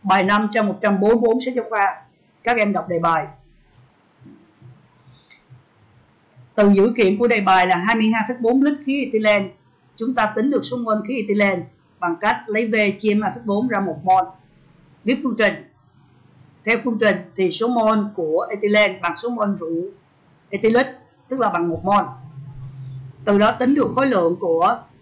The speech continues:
rượu ethylic theo lý thuyết là lấy số mol nhân M lớn bằng bốn mươi sáu gam. Nhưng thực tế chúng ta thu được mười ba phẩy tám gam rượu ethylic. Đây là M thực tế.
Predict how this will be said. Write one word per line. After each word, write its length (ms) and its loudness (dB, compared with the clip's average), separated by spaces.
rượu 100 0
ethylic 360 2
theo 140 -2
lý 180 4
thuyết 320 2
là 140 2
lấy 160 2
số 120 -2
mol 200 0
nhân 280 -2
M 20 0
lớn 320 -2
bằng 160 -6
bốn 180 0
mươi 80 -2
sáu 180 -6
gam. 240 2
Nhưng 200 4
thực 180 -2
tế 240 2
chúng 140 2
ta 160 2
thu 100 -2
được 240 0
mười 120 -2
ba 180 0
phẩy 140 -4
tám 220 0
gam 200 0
rượu 180 -6
ethylic. 200 -2
Đây 140 2
là 140 2
M 60 0
thực 280 -4
tế. 240 0